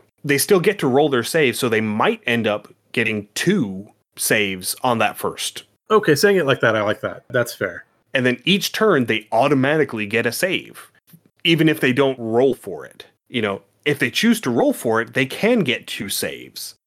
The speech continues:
Speaker 2: Okay, I, I see where you're going with that.
Speaker 1: Yeah,
Speaker 2: Okay.
Speaker 1: because if they have poison resistance, then that means that their body is naturally attuned to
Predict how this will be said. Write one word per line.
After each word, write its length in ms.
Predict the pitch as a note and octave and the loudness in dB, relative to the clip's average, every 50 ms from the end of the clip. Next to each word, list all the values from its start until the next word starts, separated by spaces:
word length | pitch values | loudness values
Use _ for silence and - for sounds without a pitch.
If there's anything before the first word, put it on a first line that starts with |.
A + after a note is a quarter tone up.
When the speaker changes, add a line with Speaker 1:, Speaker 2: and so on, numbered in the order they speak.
| _ _ - | _ _ -2
Speaker 2:
Okay, 300 | - D#3 D#3 F3 - - - | 0 2 2 2 0 0 2
I, 60 | D3+ | 2
I 20 | E3+ | 2
see 160 | - - G#3 | 4 4 4
where 100 | F#3 D#3 | 6 4
you're 80 | C3 A#2+ | 4 4
going 160 | A#2+ G#2+ G#2 | 2 0 0
with 120 | G2+ F#2+ | -2 -6
that. 180 | - F#2+ F#2 - _ | -6 -8 -8 -10 _
Speaker 1:
Yeah, 160 | - E3+ - - | -4 -2 0 0
Speaker 2:
Okay. 260 | - - F#2+ F#2+ F#2 - | 0 0 -2 -4 -4 -6
Speaker 1:
because 380 | - C#3 C3+ B2 - C#3+ B2 B2+ | -6 -4 -2 0 0 0 2 0
if 140 | A#2+ A2+ - | 0 -2 -2
they 100 | B2+ A2 | -2 -2
have 240 | A#2 A#2+ A2 G#2 - | 0 -2 -2 -2 -4
poison 300 | - A#2+ A2 G#2 G#2 G2 | -6 -4 -4 -2 -4 -4
resistance, 540 | G2 G2+ A2+ D#3 D#3 D#3+ - C#3 A#2+ - | -4 -2 0 0 0 0 0 -2 -2 -4
then 140 | - A2+ A2+ | -6 -6 -4
that 140 | A2 G#2+ G#2 | -2 -2 -2
means 220 | G#2+ G#2+ G#2+ G2+ | -2 -2 -2 -2
that 160 | G#2+ G2+ G2 - | -4 -4 -4 -2
their 100 | G#2 G2 | -4 -4
body 540 | F#2+ F#2+ G2+ G#2 A2+ A2+ A2 G#2+ G#2+ G#2+ G2+ | -4 -2 0 2 2 2 0 0 0 0 -2
is 140 | G2 G2 G#2 | -2 -2 0
naturally 640 | A2 A2+ A#2 A#2 - A#2+ G#2+ G2+ G#2 G2+ G2+ G2 | 0 0 0 -2 -4 -6 -4 -4 -2 -2 -2 -2
attuned 600 | F#2+ F#2+ F#2+ - - B2 A#2 A#2 A#2 A2 A2 A2+ - | -4 -4 -4 -4 -2 0 2 2 2 0 -2 -6 -6
to 320 | - - G#2+ G#2 G#2 G#2 | -6 -4 -2 -2 -2 -2